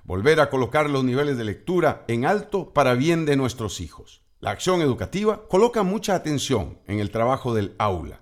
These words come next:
en el seguimiento de la formación de los maestros y en el desarrollo de algunas competencias que son fundamentales para el éxito profesional. Quisiera disentir. No estoy tan de acuerdo en que insistamos tanto en el éxito productivo de los alumnos.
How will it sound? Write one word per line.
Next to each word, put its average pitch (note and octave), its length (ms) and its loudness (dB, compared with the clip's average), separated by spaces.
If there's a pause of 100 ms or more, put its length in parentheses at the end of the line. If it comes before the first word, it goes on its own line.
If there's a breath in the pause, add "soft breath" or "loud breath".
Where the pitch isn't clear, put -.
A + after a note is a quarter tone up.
en F#2+ 100 -4
el G2 80 -2
seguimiento A2 580 -2
de F#2 80 -2
la E2 100 -4
formación F#2+ 460 -6
de B2 100 -2
los F#2 120 -4
maestros C3 580 -2
y D3 100 0
en D3+ 80 0
el D3 100 -2
desarrollo F3 500 0
de D#3+ 80 0
algunas D#3+ 320 -2
competencias D#3 840 -4
que F3+ 120 -4
son A3+ 240 2
fundamentales C#3 880 -2
para F#2 200 -2
el G2+ 60 -2
éxito G2+ 380 -8
profesional. F2 720 -8 (340)
Quisiera B2 400 0
disentir. C#3 720 -4 (100)
No F#3+ 120 2
estoy G#3 300 2
tan C#3 200 2
de A#2 80 2
acuerdo F3 560 2
en A2+ 160 -2
que B2 80 -8
insistamos B2+ 680 -2
tanto D#3 320 0
en C3+ 80 2
el B2 240 -2
éxito C3 420 -4
productivo A#2+ 600 -4
de F2+ 60 -2
los F2 160 -6
alumnos. C#3 520 -4